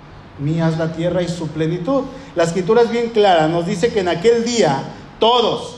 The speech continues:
absolutamente todos, y lo estábamos cantando ahorita con la canción de Anciano de Días, "Toda lengua confesará, declarará su nombre, toda rodilla se doblará". Estábamos cantando, hermanos.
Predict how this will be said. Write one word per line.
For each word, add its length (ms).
absolutamente 1200
todos, 400
y 40
lo 80
estábamos 400
cantando 400
ahorita 340
con 80
la 100
canción 300
de 60
Anciano 400
de 80
Días, 260
"Toda 340
lengua 460
confesará, 800
declarará 600
su 140
nombre, 480
toda 440
rodilla 480
se 200
doblará". 560
Estábamos 500
cantando, 580
hermanos. 560